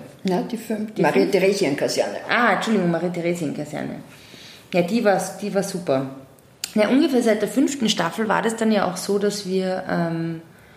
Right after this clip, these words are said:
Speaker 2: mehr oder minder, äh, fixe Zeiten für die, unsere Veröffentlichungen,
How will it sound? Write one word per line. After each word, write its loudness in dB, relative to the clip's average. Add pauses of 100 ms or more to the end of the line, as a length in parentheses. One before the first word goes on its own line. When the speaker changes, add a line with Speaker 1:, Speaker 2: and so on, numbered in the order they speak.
(480)
Speaker 2:
mehr 6
oder 2
minder, 2 (100)
äh, 0
fixe 0
Zeiten 2
für -2
die, 4
unsere 4
Veröffentlichungen, 2